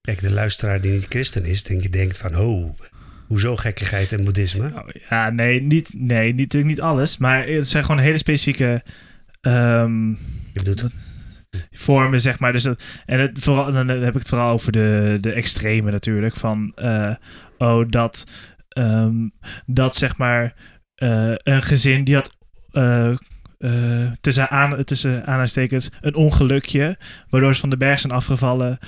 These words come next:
Speaker 1: Oh.
Speaker 2: omdat, zeg maar, zulke verhalen, zeg maar, die voorbij komen, of, eh,
Speaker 1: Als bewijs van offer, bedoel je?
Speaker 2: Nee, dus omdat ze bijvoorbeeld christen zijn. Of omdat ze iets geloven wat eigenlijk de, eh, de,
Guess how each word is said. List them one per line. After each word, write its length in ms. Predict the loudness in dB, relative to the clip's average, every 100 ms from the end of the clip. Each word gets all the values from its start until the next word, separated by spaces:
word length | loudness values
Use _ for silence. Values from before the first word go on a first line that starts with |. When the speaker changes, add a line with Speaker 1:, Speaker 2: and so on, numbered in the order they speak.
| -6
Speaker 1:
Oh. 140 | -2
Speaker 2:
omdat, 380 | 2 2 2 0 0
zeg 300 | 2 2 2
maar, 320 | 0 2 -2 -8 -14 -10
zulke 520 | -2 2 2 2 0
verhalen, 400 | -2 -2 -2 0
zeg 140 | -2 -2
maar, 100 | -2
die 100 | -2
voorbij 280 | 0 0 -2
komen, 320 | -2 -2 -2
of, 380 | -2 -2 -4 -8
eh, 400 | -2 0 2 2
Speaker 1:
Als 120 | 0
bewijs 360 | 0 0 -2 -2
van 160 | -4 -4
offer, 340 | -6 -4 -4
bedoel 160 | -2 -2
je? 160 | -2 -8 -14 -14 -6
Speaker 2:
Nee, 260 | 0 2 2
dus 200 | -2 -2
omdat 400 | 0 2 2 0
ze 100 | 0
bijvoorbeeld 400 | 0 -2 -6 -4
christen 340 | -2 -2 -2
zijn. 280 | -6 -8 -14 -20 _ _
Of 220 | -2 0
omdat 320 | 0 0 2
ze 80 | 0
iets 180 | 2 2
geloven 420 | 2 2 2 0
wat 300 | 0 -2 -4 -8 -18 -12
eigenlijk 540 | 0 0 0 -2 -4 0
de, 340 | 0 0 -2 -8 -20 -16
eh, 100 | -2 0 2 0
de, 360 | 0 0 0 -2